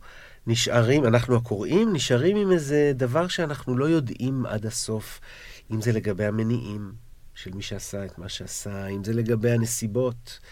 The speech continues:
אמ, כי, כי אני מאמין ששארית של אי ידיעה תמיד נשארת. אמ,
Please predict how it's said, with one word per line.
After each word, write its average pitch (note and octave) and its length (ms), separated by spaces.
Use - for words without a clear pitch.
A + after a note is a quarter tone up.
אמ, G#2 960
כי, - 180
כי - 220
אני B2 120
מאמין A#2+ 340
ששארית B2+ 600
של B2 200
אי - 80
ידיעה A#2+ 600
תמיד A#2 340
נשארת. G#2+ 720
אמ, F#2 800